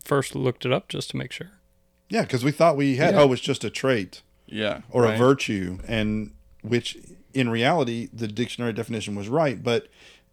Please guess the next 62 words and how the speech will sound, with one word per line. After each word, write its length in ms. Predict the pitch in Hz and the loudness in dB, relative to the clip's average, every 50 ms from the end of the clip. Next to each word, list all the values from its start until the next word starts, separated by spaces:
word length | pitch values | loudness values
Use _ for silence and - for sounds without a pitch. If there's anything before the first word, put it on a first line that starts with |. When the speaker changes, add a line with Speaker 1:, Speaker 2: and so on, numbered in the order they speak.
| _ | _
Speaker 2:
it 160 | 120 113 98 | -10 -10 -4
doesn't 540 | - 131 131 131 123 123 131 123 117 104 - _ _ _ _ _ _ _ _ - | 2 2 4 4 4 0 -2 -2 -2 -4 -8 _ _ _ _ _ _ _ _ -6
Speaker 1:
It's 180 | - 139 127 - | -4 0 0 2
so 120 | - 160 | 2 2
much 240 | 170 170 143 - - | 2 2 -2 -2 0
more 240 | 135 131 127 123 120 117 - _ _ _ _ _ _ | 2 2 2 2 0 -6 -12 _ _ _ _ _ _
deep. 220 | - 123 123 - _ _ _ _ _ _ _ | -4 -4 -4 -6 _ _ _ _ _ _ _
Speaker 2:
it 300 | - - - 135 131 - | -16 -8 -6 -6 -6 -6
leaves 480 | 120 104 123 131 139 139 135 117 104 - | -6 -2 0 2 4 4 4 2 0 -2
out, 240 | 120 117 107 - - | -2 -2 -2 -4 -6
and 180 | - 117 113 | -6 -6 -6
it, 120 | 113 - - | -6 -8 -12
of 80 | - | -12
course 260 | - - 123 110 - | -6 -6 -6 -6 -6
it's 80 | - - | -10 -12
a 60 | 98 | -10
dictionary, 340 | 90 104 131 135 - 101 98 | -6 -4 -4 -4 -4 -8 -8
it's 80 | 98 - | -8 -10
supposed 380 | 101 92 - - 135 160 - | -12 -8 -4 -2 -2 -2 -4
to 100 | - 113 | -8 -12
summarize 420 | - - 104 101 95 95 95 98 95 | -10 -8 -8 -6 -4 -4 -4 -4 -6
it 120 | 87 87 | -8 -6
down 200 | 98 104 104 98 | -6 -4 -4 -6
to 80 | 95 95 | -6 -8
the 120 | 139 110 - - _ _ _ | -12 -12 -14 -16 _ _ _
fewest 340 | - - 120 113 104 104 - | -8 -4 -2 -2 -2 -4 -4
words 220 | 104 104 98 92 | -6 -6 -6 -6
possible. 540 | - - 113 117 123 117 - 101 92 87 78 87 | -8 -8 -6 -6 -6 -8 -10 -14 -16 -12 -8 -6
Speaker 3:
Right. 220 | 104 95 - - _ _ _ _ _ - | -6 -6 -6 -10 _ _ _ _ _ -6
Speaker 2:
It 140 | 123 123 | -4 0
Speaker 3:
You 80 | - 127 | 0 2
Speaker 2:
just 220 | 131 160 151 - | 2 2 2 6
goes 180 | - 170 160 139 | 6 6 6 6
to 80 | - 131 | 4 2
show 140 | - - | 4 4
you 160 | 135 123 113 104 | 4 4 2 0
can't 380 | - - 135 127 120 113 - - _ _ _ | 0 0 2 2 2 0 -2 -8 _ _ _
look 220 | - 107 123 - 135 | -6 -4 -4 -2 -2
at 60 | 110 | -4
a 40 | 107 | -2
definition 560 | 101 117 117 - - 110 117 117 - - 107 | 0 -2 -2 -2 -2 -2 -2 -2 -2 -2 -4
and 120 | 107 104 - | -4 -4 -2
say, 180 | - 110 98 | -4 -4 -4
"See, 260 | 95 - 131 127 127 | -2 -2 0 0 0
that's 200 | 120 110 117 101 | 0 0 -2 -2
Speaker 3:
Yeah, 60 | 113 120 | 0 -2
Speaker 2:
not 80 | 117 110 | -2 0
Speaker 3:
you 60 | 104 | 0
Speaker 2:
true." 100 | 120 117 | -2 -2
Speaker 3:
can't 140 | 101 - - | -2 -2 -2
understand 760 | 110 110 104 107 101 - - - - 107 104 107 107 107 | -2 -2 -2 -4 -6 -8 -10 -6 -4 -4 -2 -2 -4 -6
something 420 | - - 113 113 98 - 107 107 104 - | -6 -8 -8 -10 -8 -8 -8 -8 -8 -6
complex 520 | - - 107 104 - - - - - - | -6 -6 -6 -4 -6 -6 -8 -8 -8 -12
with 100 | - - | -16 -16
just 260 | 214 - - - - - | -14 -12 -14 -14 -14 -14
a 40 | |
definition. 760 | 220 - 233 214 - - 254 - - - - - - - - - | -12 -12 -14 -14 -12 -12 -12 -10 -10 -12 -12 -12 -14 -18 -18 -12
And 380 | - - 104 98 85 76 - - | -8 -6 -6 -4 -6 -8 -8 -4
picking 320 | - 131 127 240 120 110 | -2 -2 -2 0 -2 -2
it 80 | 104 - | -2 -2
apart 440 | - - - - - - - - - | -6 -8 -6 -4 -2 -2 -4 -4 -6
is 460 | 104 98 - - - - - - - | -10 -10 -10 -10 -12 -12 -14 -14 -14